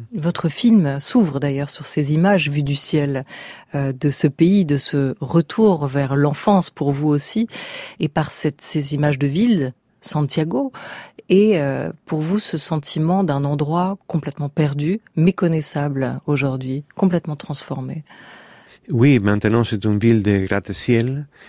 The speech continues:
Speaker 2: mais, mais pas de bons gratte-ciel. Sont faits avec des matériels, matériel de construction euh, pas, pas bonne. On voit que la peinture, euh, il s'en va une année après que le, le bâtiment est inauguré.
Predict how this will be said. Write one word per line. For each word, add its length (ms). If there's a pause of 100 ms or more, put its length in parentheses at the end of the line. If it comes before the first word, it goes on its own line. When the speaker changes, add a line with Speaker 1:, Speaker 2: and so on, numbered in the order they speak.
(160)
Speaker 2:
mais, 320
mais 380
pas 360
de 120
bons 320
gratte-ciel. 640
Sont 300
faits 340
avec 260
des 80
matériels, 560
matériel 440
de 80
construction 920 (840)
euh, 560 (120)
pas, 160
pas 200
bonne. 440
On 420
voit 240
que 640
la 160
peinture, 480
euh, 360
il 100
s'en 220
va 520 (320)
une 160
année 260
après 280
que 120 (160)
le, 260
le 280
bâtiment 480
est 60
inauguré. 480